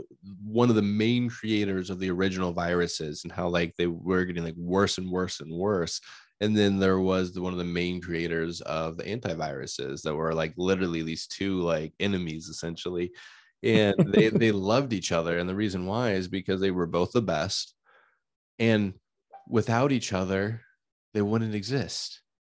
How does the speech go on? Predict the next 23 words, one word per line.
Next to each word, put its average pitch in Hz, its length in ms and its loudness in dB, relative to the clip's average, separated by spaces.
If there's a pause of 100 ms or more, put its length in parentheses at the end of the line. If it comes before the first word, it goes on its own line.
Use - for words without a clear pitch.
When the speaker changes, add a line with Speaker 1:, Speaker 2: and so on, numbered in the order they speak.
(420)
Speaker 1:
You 107 120 4
Speaker 2:
Yeah. 101 100 2
Speaker 1:
know, 107 140 2
it's 123 260 2
like 113 120 6
literally 123 440 4
the 113 100 2
guy 113 320 2
that 107 240 2
ended 110 220 -2
up 101 180 -2
creating 104 560 2
the 95 280 0
viruses 95 800 -2
and 90 140 -6
being 92 280 -2
really, 92 240 0
really 90 180 -2
good 92 240 2
at 98 140 2
what 95 140 4
he 90 80 0
did 90 340 -2